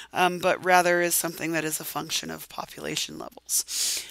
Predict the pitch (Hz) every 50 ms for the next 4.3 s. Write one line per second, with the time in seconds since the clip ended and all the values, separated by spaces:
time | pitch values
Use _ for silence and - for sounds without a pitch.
0 | - - - 233 233 226 226 247 262 285 311 - - 233 220 - 214 196 - -
1 | 185 180 185 190 180 180 180 - - - - - 208 208 214 226 220 202 185 180
2 | 175 180 196 214 240 233 190 170 175 170 170 170 190 190 208 208 170 170 - -
3 | - - - - 175 175 170 170 175 170 180 175 - 160 165 165 165 - - -
4 | - - 160 160 -